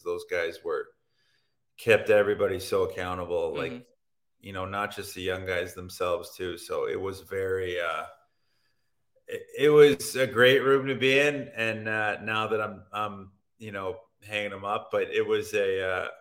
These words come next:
Speaker 1: <laughs> it was, it wasn't an easy one, that's for sure. And, and, um, you know, nowadays you,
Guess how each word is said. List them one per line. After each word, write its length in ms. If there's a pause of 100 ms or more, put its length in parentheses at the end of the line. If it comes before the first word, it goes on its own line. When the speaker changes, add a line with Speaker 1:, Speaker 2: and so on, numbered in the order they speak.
Speaker 1:
<laughs> 200
it 180
was, 380
it 120
wasn't 320
an 100
easy 280
one, 320
that's 240
for 160
sure. 320
And, 160 (220)
and, 280
um, 220 (1080)
you 120
know, 340 (760)
nowadays 800
you, 300